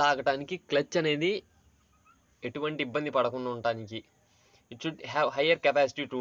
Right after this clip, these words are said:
transmit maximum power, ఆ, without slipping. అంటే క్లచ్ అనేది మ్యాక్సిమం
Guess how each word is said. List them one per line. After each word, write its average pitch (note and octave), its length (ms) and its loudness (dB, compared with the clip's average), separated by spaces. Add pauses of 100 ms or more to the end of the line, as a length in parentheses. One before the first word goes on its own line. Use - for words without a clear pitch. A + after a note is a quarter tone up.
transmit C3+ 420 -4 (100)
maximum B2 460 -4
power, G#2+ 180 0 (260)
ఆ, - 40 -4 (200)
without C3+ 320 -4
slipping. A2 300 -12 (560)
అంటే C3 200 -2 (180)
క్లచ్ C#3+ 300 0
అనేది D#3+ 300 0 (140)
మ్యాక్సిమం D3 540 0